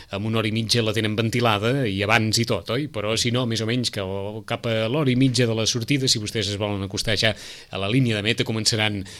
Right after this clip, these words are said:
a veure els primers corredors d'aquests dos mil sis-cents. Ja en parlarem de tot plegat, però on havíem deixat la Lliga. Havíem deixat el futbol abans de, abans de Nadal, havíem deixat tota la Lliga aturada i amb els equips a punt per tornar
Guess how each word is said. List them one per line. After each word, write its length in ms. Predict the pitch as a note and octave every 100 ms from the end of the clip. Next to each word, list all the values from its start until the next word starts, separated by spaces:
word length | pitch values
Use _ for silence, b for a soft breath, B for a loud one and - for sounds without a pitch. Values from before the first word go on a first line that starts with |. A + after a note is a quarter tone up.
| B B
a 100 | G2
veure 240 | G#2+ G#2+
els 100 | -
primers 300 | A2 G#2 -
corredors 440 | E3 C3+ G#2 A2+ G#2
d'aquests 340 | G2+ G2+ - B B B B
dos 320 | - B2+ C3 A#2+
mil 140 | A2+
sis-cents. 400 | A2 G2 - -
Ja 80 | F3+
en 80 | D#3
parlarem 300 | D#3 D#3 D3+
de 100 | C#3
tot 140 | B2+
plegat, 320 | B2+ C3 F#3 -
però 220 | C#3+ F#3 G3+ - _ _ D#3
on 100 | E3
havíem 300 | C#3+ C3+ B2
deixat 260 | B2 C3 A#2
la 100 | A#2
Lliga. 260 | G3+ A2
Havíem 220 | F#2 A2 B2
deixat 260 | B2 C3 B2
el 80 | A2
futbol 480 | B2+ A#2 C3+ C3+
abans 400 | C3 C3 C3 A#2+ B2+
de, 180 | B2 A2+ B B B B A2+
abans 360 | C#3 D3 A#2+
de 100 | B2+
Nadal, 460 | C3+ C3+ D#3+ D#3 D3
havíem 240 | C#3 C#3 C3+
deixat 300 | C3 C3 -
tota 200 | B2+ B2+
la 80 | B2+
Lliga 360 | C3+ B2+ A#2+ G#2 B B B C3+
aturada 460 | A#2 C#3 D3 C#3+ C#3+
i 120 | C3+
amb 120 | B2 B2
els 120 | A2+
equips 280 | C3 C3 A#2+
a 60 |
punt 260 | D3 C#3 A#2+ A#2
per 120 | A#2
tornar 380 | B2 A2+ A#2